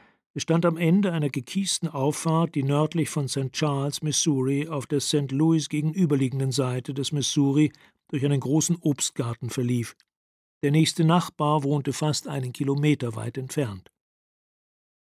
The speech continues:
Doller Hyde machte einen Rundgang durch das Haus und knipste in jedem Zimmer das Licht an. Ein Besucher hätte nicht den Eindruck gewonnen, dass Doller Hyde das Haus allein bewohnte. In den Schränken hingen noch die Kleider seiner Großeltern,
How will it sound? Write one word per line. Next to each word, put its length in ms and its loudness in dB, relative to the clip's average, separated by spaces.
Doller 460 6
Hyde 300 4
machte 360 2
einen 180 2
Rundgang 520 2
durch 180 -2
das 260 -2
Haus 320 -4
und 160 -4
knipste 440 -4
in 80 -6
jedem 300 -6
Zimmer 260 -6
das 180 -6
Licht 240 -2
an. 260 -8
Ein 140 -4
Besucher 400 0
hätte 200 0
nicht 280 2
den 120 -2
Eindruck 360 0
gewonnen, 440 2
dass 200 -2
Doller 320 0
Hyde 200 0
das 200 -4
Haus 200 -4
allein 380 -2
bewohnte. 500 -4
In 120 0
den 140 4
Schränken 440 4
hingen 340 4
noch 140 0
die 120 -2
Kleider 380 2
seiner 240 0
Großeltern, 840 -2